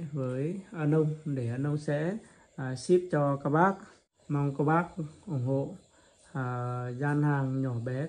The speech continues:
của kênh để kênh có kinh phí để đi giúp người nghèo ở vùng cao.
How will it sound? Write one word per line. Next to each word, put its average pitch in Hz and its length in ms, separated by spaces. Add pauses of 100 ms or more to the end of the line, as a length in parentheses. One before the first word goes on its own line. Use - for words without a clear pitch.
của 147 100
kênh 160 280 (200)
để 131 200 (120)
kênh 143 280
có 135 380 (520)
kinh 151 260
phí 175 420
để 139 160
đi 135 440 (160)
giúp 160 260 (400)
người 127 260
nghèo 131 300 (160)
ở 123 140 (200)
vùng 127 200
cao. 156 260